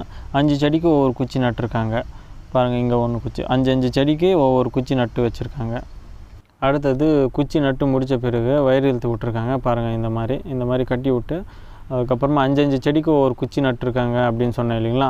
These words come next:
அந்த செடிக்கு வந்து ஒரு முடிச்சு போட்டு இழுத்துட்டு போவாங்க. இதே மாதிரி தான் ஃபுல்லா லாஸ்ட் வரையும் இந்த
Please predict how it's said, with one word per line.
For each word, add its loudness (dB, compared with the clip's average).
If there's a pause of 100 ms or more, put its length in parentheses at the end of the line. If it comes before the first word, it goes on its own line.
அந்த 2 (100)
செடிக்கு 2
வந்து 2
ஒரு 2
முடிச்சு -2
போட்டு -2 (640)
இழுத்துட்டு -2
போவாங்க. -4 (200)
இதே 2 (100)
மாதிரி 2
தான் 0 (580)
ஃபுல்லா 4
லாஸ்ட் 0
வரையும் 2
இந்த 2